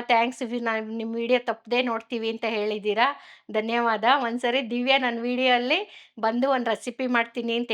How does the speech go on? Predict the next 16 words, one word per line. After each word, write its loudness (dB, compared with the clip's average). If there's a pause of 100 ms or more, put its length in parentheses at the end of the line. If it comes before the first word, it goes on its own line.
ಹೇಳಿದ್ದೀರಾ, 2 (140)
thank 0 (100)
you. 2 (580)
ನೋಡಿ 2
ಸ್ನೇಹಿತರೆ, 2 (140)
ಮೊದಲನೇದಾಗಿ 2 (100)
ನಾನು -2
ಸ್ವಲ್ಪ 2 (180)
ಇಟ್ಕಿದ -4
ಬೇಳೆ 6 (120)
ತೊಗೊಂಡಿದ್ದೀನಿ. 0 (500)
ಇದಕ್ಕೇನು, 2 (380)
ಆ, -4 (240)
ಲಿಮಿಟ್ಸ್ 0
ಇಲ್ಲ, 0 (600)
ನಿಮ್ಗೆ 0